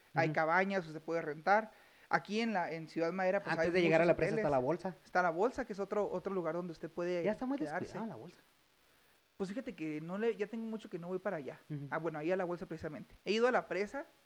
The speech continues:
Speaker 1: pues sí, ahí sí veo que hay cabañas y que están más cuidadonas, pero a La Bolsa no he entrado.
Speaker 2: Ah.
Speaker 1: Pero sí, sí se ve, a simple vista
Speaker 2: A
Speaker 1: se
Speaker 2: simple
Speaker 1: ve
Speaker 2: vista se ve
Speaker 1: descuidado.
Speaker 2: descuidada.
Speaker 1: Sí, entonces no sabemos qui-, de quién pertenezca, ¿verdad? Pero, pues,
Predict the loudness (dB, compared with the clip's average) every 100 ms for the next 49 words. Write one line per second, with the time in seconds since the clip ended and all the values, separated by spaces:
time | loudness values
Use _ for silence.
0 | -14 -12 -6 -2 -2 -4 -6 -4 0 0
1 | 0 -2 -4 -2 -4 -4 -10 -16 -14 -12
2 | -10 -6 0 2 2 -2 -10 _ _ _
3 | -4 2 4 2 0 -4 -6 -8 -8 -10
4 | -10 -16 -18 -14 -14 -14 -8 -4 -4 -2
5 | -4 -4 -4 -6 -2 0 6 6 6 6
6 | 4 4 -4 -2 -4 -4 0 2 6 8
7 | 6 6 6 6 4 0 -2 -4 -6 -6
8 | -8 -6 -6 -2 0 4 4 4 4 4
9 | 4 2 -4 -6 -2 -2 -2 -2 -2 -4
10 | 0 2 2 2 0 -2 -2 -8 -20